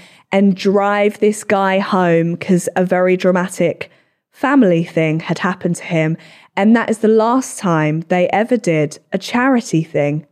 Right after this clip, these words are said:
at C R C. I had a great time, though.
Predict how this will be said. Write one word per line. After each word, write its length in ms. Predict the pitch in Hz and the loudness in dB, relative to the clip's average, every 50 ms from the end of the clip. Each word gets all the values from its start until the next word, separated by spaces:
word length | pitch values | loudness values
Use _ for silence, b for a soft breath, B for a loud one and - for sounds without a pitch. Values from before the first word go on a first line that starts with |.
| _ | _
at 160 | - 170 - | -4 -4 -4
C 260 | - - - - 170 165 | -4 -4 -2 -2 -2 0
R 260 | 185 170 131 143 160 - | 0 0 0 -2 -4 -6
C. 580 | - - - 185 185 190 185 180 170 175 - - B B B B B B B B B B B B B B B _ - | -8 -4 -2 0 2 4 4 2 2 0 -4 -12 B B B B B B B B B B B B B B B _ -6
I 40 | - | -2
had 300 | - 587 640 605 539 415 | 0 2 2 2 2 2
a 20 | |
great 300 | - 359 440 554 571 - | 2 2 2 0 0 -2
time, 400 | - - 233 175 160 160 165 165 | -2 0 2 2 2 2 2 2
though. 280 | 165 156 151 151 151 | 2 0 0 0 -2